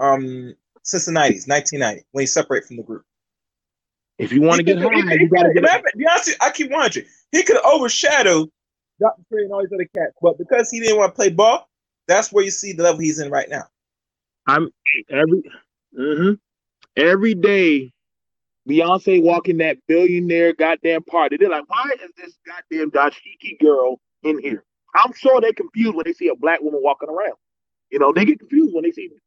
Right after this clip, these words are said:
Speaker 2: Beyonce in there. Maybe she's in there to perform. So I'm surprised that Doctor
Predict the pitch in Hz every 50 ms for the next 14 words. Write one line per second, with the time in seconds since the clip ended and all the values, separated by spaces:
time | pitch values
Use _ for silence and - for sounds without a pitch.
0 | _ - 143 156 170 202 233 226 - 156 135 120 113 104 98 - _ _ _ _
1 | _ _ - 151 202 226 214 - 233 202 220 208 208 202 190 185 156 - - 226
2 | 240 196 117 - _ _ 202 185 165 160 147 - _ _ _ _ _ _ _ _
3 | _ _ - 156 233 302 - 254 202 - 208 240 269 302 302 262 214 208 196 180
4 | 170 - 185 190 190 - 196